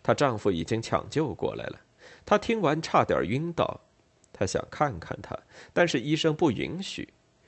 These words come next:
他们也不想让他和那个男孩在候诊室里过夜。我提议我回里德克特的路上顺便再把他们送回家，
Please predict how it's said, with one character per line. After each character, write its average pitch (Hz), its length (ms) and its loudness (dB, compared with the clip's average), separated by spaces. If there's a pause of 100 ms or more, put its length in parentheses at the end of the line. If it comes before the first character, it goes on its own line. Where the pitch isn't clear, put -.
(220)
他 208 180 2
们 131 340 2
也 110 160 6
不 165 140 2
想 95 180 0
让 110 160 2
他 117 160 4
和 101 140 2
那 117 100 2
个 101 120 0
男 92 180 0
孩 95 160 0
在 123 100 0
候 117 240 0
诊 - 160 -4
室 - 180 -4
里 - 140 -6
过 71 220 -2
夜。 - 200 -6 (460)
我 127 180 8
提 110 160 2
议 113 300 0 (140)
我 120 140 8
回 127 180 6
里 131 180 0
德 107 100 2
克 - 140 2
特 160 160 0
的 120 100 0
路 95 160 0
上 73 240 0
顺 135 240 0
便 117 160 4
再 127 140 -2
把 - 140 -4
他 117 100 -4
们 104 100 0
送 143 240 -4
回 - 220 -6
家， 104 300 -2